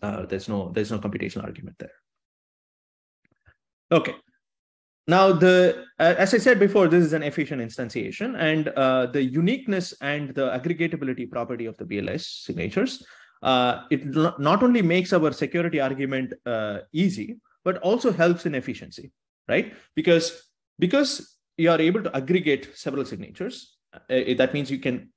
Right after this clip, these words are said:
send compact messages, so your communication complexity improves. And because it is unique, that means that once you generate a signature on a message under some public key, uh, you can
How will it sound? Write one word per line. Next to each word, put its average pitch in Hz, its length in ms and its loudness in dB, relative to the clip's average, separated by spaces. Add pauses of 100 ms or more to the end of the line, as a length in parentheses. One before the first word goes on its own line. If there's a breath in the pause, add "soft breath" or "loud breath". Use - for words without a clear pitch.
send 143 340 -2
compact 156 400 -2
messages, 110 420 -10
so 135 60 -2
your 120 160 2
communication 143 580 -2
complexity 123 640 -6
improves. 101 540 -8 (380 loud breath)
And 185 160 4
because 240 320 4
it 190 100 4
is 120 180 2
unique, 139 540 0 (640)
that 165 200 -2
means 226 240 0
that 139 360 -2 (220)
once 190 340 -4
you 233 180 0
generate 175 600 -2
a 139 80 -6
signature 160 640 -4
on 127 140 -4
a 123 60 -6
message 131 560 -8 (160)
under 123 220 -4
some 110 180 -8
public - 300 -12
key, - 340 -6 (800)
uh, 139 380 4
you 180 100 4
can 202 300 2